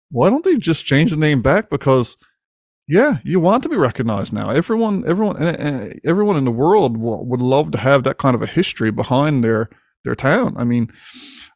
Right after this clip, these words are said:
I, I'd have no issue with it. I'd, I'd champion the, I'd champion the, uh, the effort. But anyway, it might, that might never happen, and it's just my crazy mind at work. But I always loved that that was a little story in, in our hometown. And when you wanted to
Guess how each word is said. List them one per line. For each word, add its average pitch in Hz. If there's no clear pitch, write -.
I, 123
I'd 117
have 127
no 117
issue 117
with 110
it. 127
I'd, 127
I'd 139
champion 135
the, 123
I'd 127
champion 139
the, 127
uh, -
the 123
effort. 120
But 127
anyway, 107
it 117
might, 117
that 120
might 113
never 107
happen, 120
and 123
it's -
just 120
my 117
crazy 113
mind 110
at 107
work. 110
But 104
I 143
always 147
loved 123
that 110
that 110
was 110
a 113
little 110
story 117
in, 113
in 110
our 107
hometown. 113
And 110
when 110
you 120
wanted 117
to 113